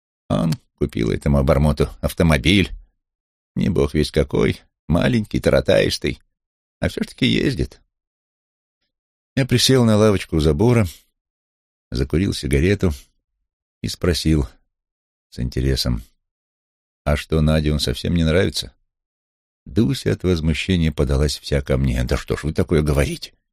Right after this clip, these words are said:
Как же Наде он может нравиться? Надя девушка серьезная, а, а этот тунеядец, оболтус, бездельник". Я ему говорю давеча:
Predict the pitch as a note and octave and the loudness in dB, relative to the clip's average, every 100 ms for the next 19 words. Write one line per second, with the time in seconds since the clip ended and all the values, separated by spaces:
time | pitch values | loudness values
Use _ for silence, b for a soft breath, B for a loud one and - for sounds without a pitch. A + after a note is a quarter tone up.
0 | _ - - - G#2+ F#2+ - A#2+ D2+ E2+ | _ 0 0 2 2 0 0 0 2 2
1 | F2+ D2+ D#2+ E2 D2 - - - - _ | 2 2 -2 -2 -2 -4 -4 -4 -6 _
2 | _ _ _ - D2+ D#2+ C2 E2 - - | _ _ _ 0 2 0 -2 -4 -6 -2
3 | D#2 C2 F#2+ D2 E2+ E2+ - b G#2+ A2+ | 0 2 0 2 2 2 -2 b 2 2
4 | E2 _ - B2+ A#2+ F#2 D2+ D2+ - - | -4 _ 0 2 4 2 2 -2 -6 -4
5 | A#2+ G2+ G#2+ D#2+ C#2 D2 G#2 D2+ E2 C#2 | 0 2 2 0 -6 0 0 2 -2 -2
6 | C#2+ - _ _ _ _ _ _ A1+ D#2+ | -8 -14 _ _ _ _ _ _ -2 0
7 | D2+ E2 D2+ D2 D#2 C#2+ - C#2 | 2 4 4 4 2 2 -2 -6